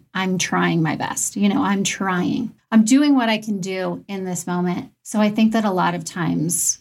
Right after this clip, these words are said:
we as moms, or just as humans, we don't give ourselves enough grace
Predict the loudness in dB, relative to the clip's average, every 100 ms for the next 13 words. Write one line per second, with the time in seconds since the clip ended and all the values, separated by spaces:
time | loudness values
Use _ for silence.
0 | _ -8 -4 0 0 0 -2 0 0 0
1 | 0 0 -2 -4 -12 _ 2 2 2 2
2 | 4 4 2 -2 -6 -10 _ _ -6 -2
3 | 0 0 -2 -2 -2 -4 -4 -4 -2 -2
4 | -2 -4 -2 -2 -2 -2 -2 0 0 0
5 | -2